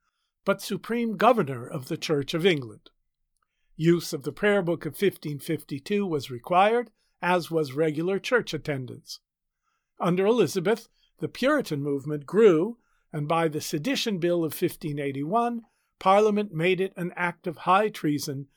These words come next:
to be converted to Catholicism. Upon the death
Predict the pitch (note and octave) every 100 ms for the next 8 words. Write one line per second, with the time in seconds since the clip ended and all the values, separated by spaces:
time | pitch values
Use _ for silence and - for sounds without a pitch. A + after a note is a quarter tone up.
0 | _ _ - D3+ E3+ E3 F3 C3 B2+ C3
1 | C#3 - A#2 E3 - G3+ G3 D#3 - A#2+
2 | - _ _ _ _ _ _ _ _ _
3 | _ _ _ _ _ _ _ _ _ F3+
4 | - G3 A#3 C4+ C4+ E3 D#3 C#3+